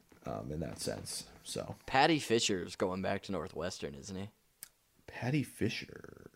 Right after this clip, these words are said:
Speaker 1: Good question.
Speaker 2: I think he is.
Speaker 1: I
Speaker 2: I'm
Speaker 1: don't
Speaker 2: pretty
Speaker 1: know.
Speaker 2: sure. I was just gonna make fun of him anyway, but that's okay. We'll go on.
Speaker 1: Paddy Fisher was on a lot of people's radars last year.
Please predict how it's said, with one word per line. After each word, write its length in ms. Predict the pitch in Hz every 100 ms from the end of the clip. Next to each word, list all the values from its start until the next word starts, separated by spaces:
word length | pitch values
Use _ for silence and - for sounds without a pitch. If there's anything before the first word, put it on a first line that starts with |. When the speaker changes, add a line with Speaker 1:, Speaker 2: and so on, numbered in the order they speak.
| - _
Speaker 1:
Good 340 | - 143 170 165
question. 560 | - 131 110 - - 50 - - - - _ _ - - - -
Speaker 2:
I 100 | 127
think 340 | - 127 113
he 160 | 95 78
is. 60 |
Speaker 1:
I 120 | 151
Speaker 2:
I'm 60 | 160
Speaker 1:
don't 220 | 180 180
Speaker 2:
pretty 180 | 131 127 110
Speaker 1:
know. 60 | 85
Speaker 2:
sure. 120 | -
I 160 | - 147
was 180 | 165 160
just 160 | 147
gonna 140 | - 110
make 180 | 98 82
fun 180 | 101
of 120 | 95 92
him 100 | 90
anyway, 380 | 90 78 60 -
but 120 | 78
that's 200 | 80 85
okay. 180 | - -
We'll 120 | - 85
go 180 | 62
on. 160 | 50 50
Speaker 1:
Paddy 260 | - 170 233
Fisher 320 | - 147 117
was 140 | 101
on 140 | 98 104
a 40 |
lot 280 | 87 90 101
of 40 |
people's 300 | 117 107 95
radars 340 | 95 92 87 82
last 480 | 69 82 92 -
year. 300 | - 60 -